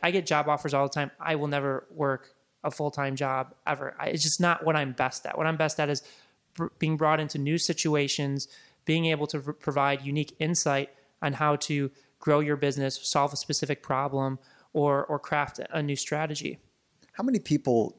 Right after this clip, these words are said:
Speaker 2: do, would somebody like Pete and I need to really take this seriously? And we're putting proper resources, time, money, energy behind the, this digital learning platform that we're, we're putting together right now. Like, how many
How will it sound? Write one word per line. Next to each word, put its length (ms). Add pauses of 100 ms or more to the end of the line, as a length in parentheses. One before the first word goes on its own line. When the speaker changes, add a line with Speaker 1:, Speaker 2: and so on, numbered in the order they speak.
(140)
Speaker 2:
do, 720 (140)
would 180
somebody 300
like 180
Pete 160
and 100
I 80
need 380
to 280 (120)
really 640 (580)
take 260
this 160
seriously? 440 (220)
And 240
we're 180
putting 440
proper 340
resources, 560
time, 460
money, 440
energy 480 (540)
behind 720 (120)
the, 440
this 220
digital 380
learning 220
platform 420
that 100
we're, 240 (480)
we're 300
putting 280
together 260
right 140
now. 280 (420)
Like, 120
how 160
many 360